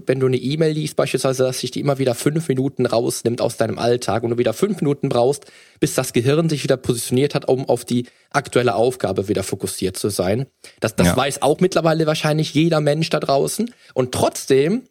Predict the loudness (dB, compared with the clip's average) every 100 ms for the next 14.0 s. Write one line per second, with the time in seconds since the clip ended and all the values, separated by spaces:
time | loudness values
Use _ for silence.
0 | _ _ _ -6 -4 -2 2 2 2 0
1 | -2 -2 0 0 0 -4 -4 -4 -2 -2
2 | -2 0 0 0 2 2 2 2 2 0
3 | -4 -2 0 0 0 0 0 -2 0 2
4 | 2 2 -2 -2 -4 -4 -4 -4 -4 -6
5 | -4 0 0 -2 -6 -6 -8 -4 -4 -4
6 | -4 -4 -2 -4 -4 -2 -4 -4 -6 -6
7 | -8 -12 _ _ _ -4 -2 -2 -8 _
8 | _ _ _ _ _ _ _ _ _ _
9 | -12 -2 0 0 0 -2 0 0 0 0
10 | -2 -2 -2 -2 0 0 0 0 2 2
11 | 2 2 2 0 -2 -4 -2 -2 -2 -4
12 | -4 -6 -4 0 2 0 -2 -2 -2 -2
13 | 0 0 0 -2 0 2 2 0 -4 -6